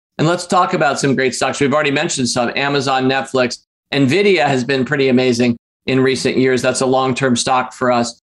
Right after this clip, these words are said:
These stocks can go up a hundred or more times in value. So you're gonna take the pain of loss all day long if you're capped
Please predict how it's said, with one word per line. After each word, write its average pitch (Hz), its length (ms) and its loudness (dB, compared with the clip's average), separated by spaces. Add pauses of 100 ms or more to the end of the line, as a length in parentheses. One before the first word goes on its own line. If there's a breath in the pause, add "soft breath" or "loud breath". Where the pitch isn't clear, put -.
(140)
These 226 260 2
stocks 233 320 0
can 175 160 0
go 170 140 2
up - 100 -2
a - 100 0
hundred 214 540 0
or 165 80 0
more 160 220 2
times 156 580 -4
in 120 180 4
value. 120 640 0 (160)
So 165 400 0 (340)
you're 233 220 2
gonna 277 260 2
take 269 360 0 (160)
the 180 100 -2
pain 208 320 0
of 160 140 0
loss 156 440 2
all 175 220 2
day 196 160 2
long 180 400 2
if 143 180 -2
you're 139 280 0 (120)
capped 214 560 -2